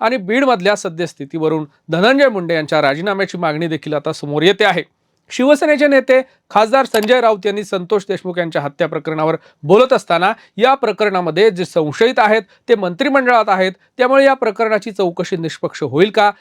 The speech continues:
असा प्रश्न उपस्थित केला. मुख्यमंत्री देवेंद्र फडणवीस यांनी विधानसभेत दिलेलं आश्वासन आणि बीडच्या पोलीस अधीक्षकांची केलेली बदली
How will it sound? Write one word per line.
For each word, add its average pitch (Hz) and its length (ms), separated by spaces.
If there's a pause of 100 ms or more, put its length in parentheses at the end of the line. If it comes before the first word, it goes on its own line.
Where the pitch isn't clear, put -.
(120)
असा 180 240
प्रश्न 170 300
उपस्थित 180 420
केला. 143 140 (640)
मुख्यमंत्री 254 520
देवेंद्र 190 340
फडणवीस 160 400
यांनी 196 260 (240)
विधानसभेत 226 520
दिलेलं 190 340
आश्वासन 233 500 (240)
आणि 233 160
बीडच्या 220 480
पोलीस 214 400
अधीक्षकांची 170 640
केलेली 151 300
बदली 139 340